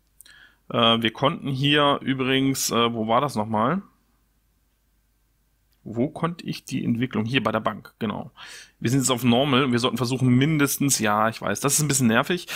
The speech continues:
Äh, wir sollten zumindest ein bisschen versuchen, auf, äh, Hike zu kommen. Also nicht ein bisschen versuchen, wir sollten versuchen, auf mindestens Hike zu kommen.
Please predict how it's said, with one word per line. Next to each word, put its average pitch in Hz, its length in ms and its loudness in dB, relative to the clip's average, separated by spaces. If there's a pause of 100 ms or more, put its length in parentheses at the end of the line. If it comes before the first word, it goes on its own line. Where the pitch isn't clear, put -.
(280)
Äh, 131 340 4
wir 131 140 4
sollten 135 420 0
zumindest 143 460 0
ein 127 80 -2
bisschen 131 340 0
versuchen, 110 540 -4
auf, - 280 -4
äh, 110 440 2 (680)
Hike 131 160 -2
zu - 160 -6
kommen. 113 180 -4
Also 113 120 -4
nicht 113 100 0
ein 107 60 2
bisschen 123 160 -2
versuchen, 127 260 -2
wir 117 60 0
sollten 120 240 -2
versuchen, 104 260 -4
auf - 160 -4
mindestens 123 460 0
Hike 101 200 -6
zu - 140 -10
kommen. 127 300 -4